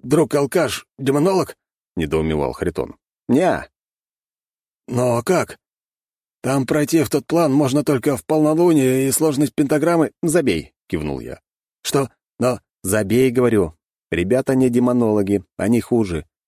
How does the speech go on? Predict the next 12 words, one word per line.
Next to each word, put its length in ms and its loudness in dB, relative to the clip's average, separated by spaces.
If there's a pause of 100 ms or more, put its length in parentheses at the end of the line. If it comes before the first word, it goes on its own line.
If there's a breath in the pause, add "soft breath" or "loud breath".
(680)
Очень 400 2
разносторонние 880 2
детки, 640 0 (240)
уж 160 -8
поверь 360 2
мне, 260 -2 (220)
они 180 -2
справятся". 540 -2 (680)
Я 120 -2
повернулся 440 -4
к 60 -14
супруге. 440 -10